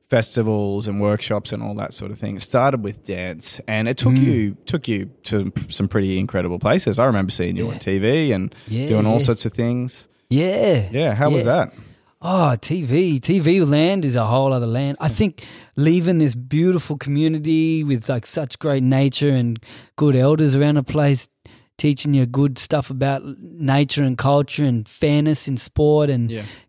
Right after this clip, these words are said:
Speaker 2: things like that. The city was a big wake up, eh? Like, going in and, uh, doing creativity with people in the city for T V was like, "Holy crap, you guys actually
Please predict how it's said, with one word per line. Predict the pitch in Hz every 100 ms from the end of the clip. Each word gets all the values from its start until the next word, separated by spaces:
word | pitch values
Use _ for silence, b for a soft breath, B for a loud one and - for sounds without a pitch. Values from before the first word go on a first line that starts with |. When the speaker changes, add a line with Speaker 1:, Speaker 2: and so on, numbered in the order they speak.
| -
Speaker 2:
things | 160 143
like | 127
that. | 151 156 -
The |
city | 120 - 156 156 151 147
was | 139 120
a | 117
big | 127 139
wake | 131 143 135
up, | 151 170
eh? | 156 143
Like, | 143 139
going | 160 151 151
in | 156 151 196 B B 190 -
and, | 139 139 135
uh, | 127 123 120
doing | 131 147 147 127
creativity | - 139 139 123 151 151 151
with | 135 127
people | 135 135 139 131
in | 139
the |
city | 120 - 135 131
for | 120 - 143
T | 131 131 123
V | 131 131 123
was | 120 123 127
like, | - - - _ _ _ _ -
"Holy | 147 139 110
crap, | - 139 -
you | 139
guys | 147 120 113
actually | 113 - 120 104